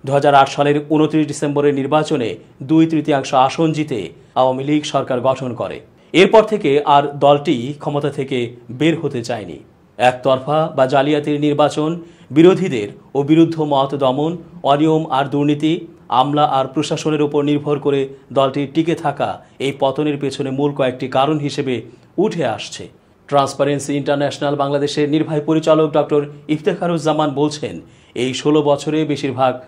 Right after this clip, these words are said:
সাংবিধানিক প্রতিষ্ঠান আওয়ামী লীগ ধ্বংস করে দিয়েছিল। এসব প্রতিষ্ঠান সরকারের নিয়ন্ত্রণে থাকলেও তারা নিজেরা জনবিচ্ছিন্ন হয়ে গিয়েছিলেন।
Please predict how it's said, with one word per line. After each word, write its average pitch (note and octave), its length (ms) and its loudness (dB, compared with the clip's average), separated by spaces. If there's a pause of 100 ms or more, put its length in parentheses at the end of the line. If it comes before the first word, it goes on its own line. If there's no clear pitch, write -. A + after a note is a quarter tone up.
(140)
সাংবিধানিক D3+ 600 -2
প্রতিষ্ঠান C3 540 -4 (320)
আওয়ামী C3+ 300 2
লীগ D#3+ 260 2
ধ্বংস D3+ 300 -6
করে D3+ 220 -2
দিয়েছিল। B2+ 460 -6 (560)
এসব G3 280 4
প্রতিষ্ঠান G3+ 560 0
সরকারের E3 440 0
নিয়ন্ত্রণে D3+ 440 -2
থাকলেও D3+ 440 -4
তারা B2+ 260 0
নিজেরা D3+ 540 2
জনবিচ্ছিন্ন D3 580 -4
হয়ে C3 240 -2
গিয়েছিলেন। A#2 600 -6